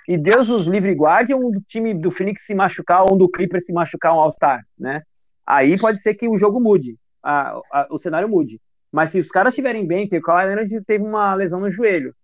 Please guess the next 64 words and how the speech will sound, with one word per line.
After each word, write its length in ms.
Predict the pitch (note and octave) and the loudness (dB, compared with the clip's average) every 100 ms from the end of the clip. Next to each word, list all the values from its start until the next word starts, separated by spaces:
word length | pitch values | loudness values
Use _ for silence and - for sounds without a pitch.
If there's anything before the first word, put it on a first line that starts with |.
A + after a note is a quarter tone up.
| _ _ _ | _ _ _
tá 140 | E3 D3+ | 0 0
fora 260 | - E3+ | 4 4
do, 260 | F3 F3+ E3+ | 6 4 4
dos, 320 | D#3 E3+ D3 | 2 0 0
dos 160 | D#3+ D3 | -2 2
jogos 280 | D#3+ D#3+ | 2 2
aí, 200 | E3+ F3 | 0 0
pelo 160 | E3 F3 | 0 -2
menos 220 | E3 F#3+ | -2 -4
os 60 | G3 | 0
jogos 240 | F#3+ F3+ | 0 0
em 80 | G3+ | -2
Phoenix, 360 | A3+ G#3+ F3+ - | -6 -8 -10 -10
né? 140 | D3 D3 | -8 -8
Que 160 | - | -4
é 180 | D3+ D3 | -4 -4
os 120 | D3 C#3 | -6 -6
dois 140 | E3 | -6
primeiros 240 | D3 D3+ | -4 -2
jogos 180 | C#3+ C#3+ | 0 0
da 100 | D3 | -2
série 240 | - D3 C#3+ | -4 -4 -2
Clippers 380 | D3+ D3 D3 | -2 -4 -4
e 160 | D3+ C3+ _ _ - | -4 -4 _ _ 4
um 120 | A#3+ | 4
o 40 | |
Phoenix 240 | D4 C#4+ - | 6 2 2
já 80 | C4 | 2
ganhou, 260 | C#4 A3+ E3 | 2 2 2
tá 100 | E3+ | 2
um 60 | |
a 60 | F#3 | 2
zero 160 | G3+ | 2
pro 100 | G3+ G#3 | -2 -8
Phoenix. 320 | G3 C3+ - _ _ _ _ | -10 -10 -12 _ _ _ _
Aí 160 | C3+ C#3+ | -2 0
o 40 | |
segundo 280 | D3+ F#3 G#3+ | 0 0 0
jogo 220 | F#3 G3+ | 0 0
é 40 | A3+ | 0
na 120 | A3+ | 0
casa 240 | G#3+ G#3 | 0 0
do 100 | G#3 | -2
Phoenix 320 | G#3 G#3 G#3 - | -4 -6 -10 -6
também. 420 | B3 G#3+ D#3 B2+ _ _ _ | -4 -4 -6 -10 _ _ _
Então 300 | D3 F3 F#3+ | -2 2 2
o 140 | G3 | 2
Kawhi 240 | F3 F#3+ G3+ | 2 4 4
Leonard 200 | G#3+ G#3 | 4 0
não 140 | G#3+ | 0
vai 100 | A#3 A#3 | 0 0
participar 480 | A#3+ - G#3+ G#3+ | -2 -4 -2 0
desses 280 | G#3 G#3 G#3 | 0 -4 -4
dois 160 | G#3+ A#3 | -2 2
jogos, 220 | G3 D3 | 2 2
mas 140 | D3 | -2
o 40 | D#3 | -2
Kawhi 220 | E3+ E3+ | 2 2
Leonard 320 | F3+ G3+ A3+ _ | 2 -6 -10 _
pode 260 | F3 G3+ G#3 | 0 0 0
jogar 280 | G#3+ F3+ | -4 -4
no 60 | G#3 | -4
terceiro 300 | G#3 G3+ G#3+ | -6 -8 -6
jogo. 320 | F#3 F3 B2+ | -2 -4 -4